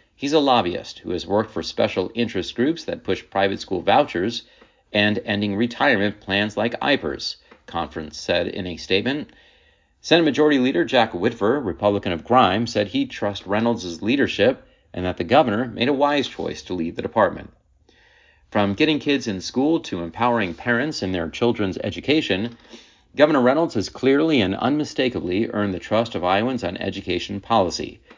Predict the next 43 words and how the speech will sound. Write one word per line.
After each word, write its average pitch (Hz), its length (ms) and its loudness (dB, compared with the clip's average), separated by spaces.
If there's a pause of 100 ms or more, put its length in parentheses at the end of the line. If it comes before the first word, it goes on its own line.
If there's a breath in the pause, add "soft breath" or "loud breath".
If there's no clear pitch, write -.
(160 soft breath)
Whitver 90 320 -2
said 92 220 -2
in 87 100 -4
a 82 40 -10
statement, 113 580 -4
adding 90 260 -6
he 95 120 -8
looks 87 220 -10
forward 101 420 2
to 101 80 -8
working 92 320 -2
with 82 180 -10
Aldis 101 460 0 (440 soft breath)
to - 100 -2
implement 135 460 0
the 117 80 0
laws 107 360 2
the 90 80 -4
legislature 95 600 -2
passes 113 480 0
to - 100 -8
make 90 200 -2
Iowa 92 280 -4
schools 113 380 -2
the 98 80 0
best - 340 -6
in 98 80 -6
the 101 60 -4
country. 82 440 -8 (1000 soft breath)
Aldis, 123 480 4
in 98 100 -4
a 92 40 -4
governor's 110 380 0
office 104 500 -2
news 127 320 2
release, 90 520 -2
said 95 220 -2
he 95 80 -2
shares 101 360 2
the 98 80 -4
governor's 95 380 0
unwavering 92 640 0
commitment 104 540 -4